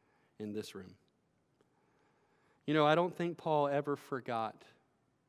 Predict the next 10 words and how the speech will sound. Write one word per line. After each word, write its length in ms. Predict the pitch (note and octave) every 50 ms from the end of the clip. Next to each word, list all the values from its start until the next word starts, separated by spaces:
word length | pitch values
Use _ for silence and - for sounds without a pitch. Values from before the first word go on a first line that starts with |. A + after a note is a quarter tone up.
| _ _ _ _ _ -
this 260 | A2+ A2+ G#2+ - - -
day. 220 | F#2 D#2 - - _ _ _ _ _ _ _ _ _ _ _ _ _ _ _ _ _ _ _ _ _ _ _ _ _
I, 200 | - C#3 C3+ D3
I 20 | D#3
agree 160 | D3+ D#3+ E3
with 140 | D#3 - D#3
what 160 | C#3+ C3 B2+
W 280 | C#3+ C#3+ C#3+ C#3+ D3
A 120 | C#3 C#3 C3
Criswell 760 | C3 - - D3+ D3 C#3+ C3+ B2+ B2+ B2 B2 A#2+ A#2 A2+